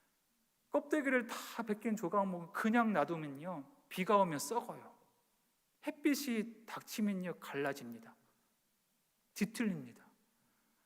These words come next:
누군가에 맞으면요, 부딪히면요, 금세 갈라지고 부러집니다. 그래서 하나님은 금으로 싸라는 거예요. 순금으로 싸라는 거예요. 그러면 그 금이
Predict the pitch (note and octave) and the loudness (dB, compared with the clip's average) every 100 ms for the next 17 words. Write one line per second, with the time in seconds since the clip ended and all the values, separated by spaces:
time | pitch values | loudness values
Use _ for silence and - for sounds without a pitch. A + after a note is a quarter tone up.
0 | _ D#3+ G3+ B3 A#3 A3+ A3 G3+ - - | _ -2 2 4 4 4 6 4 0 -2
1 | - G3+ F#3+ D#3 D#3 E3 - F3 A3 A3+ | -2 -2 -2 -6 -10 -16 -10 -4 -4 -2
2 | G#3 F#3 D#3 D#3+ D3 _ _ - - G3+ | -4 -2 -6 -12 -18 _ _ -8 -2 0
3 | G3 - D3+ D#3+ D#3+ - - - D3+ _ | 0 -4 -6 -4 -4 -8 -20 -20 -20 _
4 | _ _ _ _ _ _ _ - E3 E3 | _ _ _ _ _ _ _ -6 0 0
5 | - A#2+ A2 - - _ _ _ _ _ | 0 -10 -12 -16 -20 _ _ _ _ _
6 | _ - F#3 G3 A3+ G#3+ G3+ F#3 - A3 | _ -2 0 0 0 0 -2 -4 -2 2
7 | A#3 E3 A3 A3 G#3+ G3 D3 C3+ - C#4+ | 2 0 0 -2 -2 -6 -10 -14 -12 -10
8 | D4+ C#4+ A3+ F3 - G#3 G3+ E3 C#3+ - | -6 -2 0 -2 -4 -6 -6 -10 -14 -4
9 | F#3+ F#3 - F3+ - D3+ G#3 | -2 -2 -4 -10 -6 -2 -2